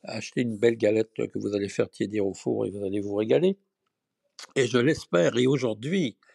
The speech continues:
on parle de quoi, mes chers amis ? On parle de sujets qui, je l'espère, vont vous passionner parce que c'est des sujets qui nous concernent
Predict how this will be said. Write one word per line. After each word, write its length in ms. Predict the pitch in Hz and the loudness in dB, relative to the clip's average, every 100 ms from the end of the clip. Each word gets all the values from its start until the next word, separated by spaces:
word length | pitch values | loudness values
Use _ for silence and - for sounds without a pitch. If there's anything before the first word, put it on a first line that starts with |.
| _ - _ | _ -20 _
on 120 | 123 | -10
parle 300 | - 131 117 | 0 2 2
de 80 | 117 | 0
quoi, 240 | - 156 | 2 0
mes 80 | 147 | 0
chers 300 | - 110 101 | -4 -10 -4
amis ? 260 | 117 170 - | -4 -4 -10
On 100 | 104 | -12
parle 300 | - 147 123 | -6 -6 -6
de 100 | 98 | -10
sujets 600 | - - 147 117 131 139 | -14 -12 -10 -6 -8 -8
qui, 140 | 151 | -16
je 120 | 135 117 | -10 -10
l'espère, 460 | 101 - 135 110 | -10 -8 -2 -2
vont 180 | 90 95 | -4 -12
vous 200 | 95 101 | -14 -6
passionner 400 | - - - 139 | -6 -6 -10 -6
parce 240 | - - | -6 -6
que 100 | - - - - - - _ - | -10 -20 -20 -20 -20 -20 _ -12
c'est 240 | - 120 | -2 -2
des 160 | 110 120 | 0 -4
sujets 400 | - 131 85 85 | -4 -4 -2 -4
qui 200 | - 98 | -4 -2
nous 140 | 95 | -2
concernent 640 | - 117 - 82 117 101 | 0 -2 0 0 0 -2